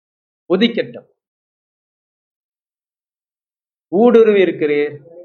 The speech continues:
அதனை, அதை, அது போல எங்களை விட்டு தூரமா இல்லாதபடிக்கு அருகிலும் இருக்கிறீர், தனித்தும் இருக்கிறீர், அயமாக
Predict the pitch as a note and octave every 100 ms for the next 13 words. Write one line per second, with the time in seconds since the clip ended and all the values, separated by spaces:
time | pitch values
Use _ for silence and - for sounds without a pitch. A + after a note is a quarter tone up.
0 | _ _ _ E3+ - D3+ F3 F3+ F3+ D#3
1 | D#3 E3 D3+ D3+ D#3 E3 C#3 G#2 - _
2 | _ _ _ _ _ D3+ D#3+ D3+ E3+ F3
3 | - - - - - - _ _ _ -
4 | _ _ _ _ _ _ C#3+ F3+ F#3 F#3
5 | F3+ - - _ _ - D3 E3 D#3+ C#3+
6 | C#3 A#2 - _ _ _ _ _ _ _
7 | _ _ E3 F3 F3+ F3 D#3+ B2 A2+ G#2+
8 | - _ _ _ _ _ _ _ _ _
9 | _ _ _ - F3+ G3+ G#3 G#3 F#3 C#3
10 | C#3 - _ _ _ _ _ _ _ _
11 | _ D#3 F3 G#3 A3+ A3